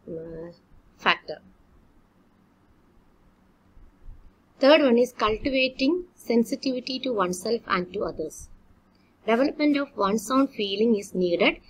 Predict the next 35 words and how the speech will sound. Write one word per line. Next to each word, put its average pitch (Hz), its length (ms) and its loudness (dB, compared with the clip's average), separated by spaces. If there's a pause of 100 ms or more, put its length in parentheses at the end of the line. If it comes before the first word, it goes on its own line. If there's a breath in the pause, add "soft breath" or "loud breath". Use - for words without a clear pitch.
(240 soft breath)
to - 120 -4
interact 196 480 -4
genuinely 196 640 0
and 180 140 -4
sensitive, 196 600 -4 (100)
uh, 180 240 -10
sensitivity 233 720 -6
with 185 120 -4
the 339 180 -2
others. 156 440 -2 (400)
Striving 269 540 2
to 294 120 -2
become 208 380 -4
sensitive 233 680 -2 (280 soft breath)
makes 277 300 2
the 277 120 4
nurse 220 420 2
more 220 300 6
authentic, 180 680 0 (340)
which - 180 -6
encourages 214 840 2
self-growth 254 680 -2
and 196 160 -6
self-actualization 208 1040 -4
in 180 200 2
both 208 280 4 (320 loud breath)
nurse 233 460 4
and 175 220 -10
those 240 320 2
with 185 320 -10
whom 233 240 4
the 196 140 2
nurse 175 280 2
is - 160 -6
interacting. 160 580 -2